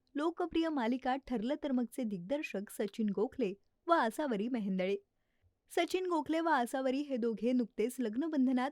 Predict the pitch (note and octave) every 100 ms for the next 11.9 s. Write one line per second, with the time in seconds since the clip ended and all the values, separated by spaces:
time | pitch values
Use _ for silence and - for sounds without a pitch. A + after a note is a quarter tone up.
0 | - A3+ C4 E4+ E4+ B3+ B3+ C4 G3 G3+
1 | C4 B3 G#3+ F3+ F3+ F3+ G3+ - _ _
2 | _ _ A3 G#3 D#4+ F4+ D#4 D4+ D4+ B3
3 | C4+ C4+ C#4+ A#3+ A#3 B3+ D4+ D#4 A#3+ G#3
4 | A3+ A#3 F#3+ - A3+ - G#3+ B3 A3 F3+
5 | G3+ G3 F#3+ A3 - _ _ _ _ _
6 | _ - E4 - F4 F4 D#4 C#4 D4+ D4
7 | C#4+ B3+ C4+ C4+ G#3 G#3+ A3+ B3 B3+ G#3
8 | F#3 C#4+ C4+ G#3+ G3+ A#3 A3 E4+ E4 A#3+
9 | G#3 A3+ A#3+ G3 - _ C4 B3 G3 G3
10 | C4+ C#4+ D4+ A#3+ A#3 - A3 G3 D#4 C4+
11 | G3 A3+ A3 A3 G3 F#3+ F3+ F3+ G3+